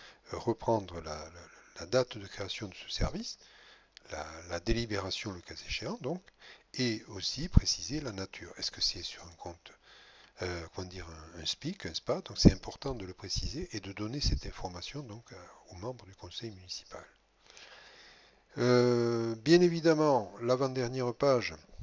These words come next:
c'est bien évidemment de rappeler,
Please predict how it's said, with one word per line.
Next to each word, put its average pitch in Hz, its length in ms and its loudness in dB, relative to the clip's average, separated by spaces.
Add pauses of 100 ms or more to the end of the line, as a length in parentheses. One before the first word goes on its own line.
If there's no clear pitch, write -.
(1000)
c'est 117 460 0
bien 107 160 -4
évidemment 110 400 -2
de 92 380 -8
rappeler, 117 580 0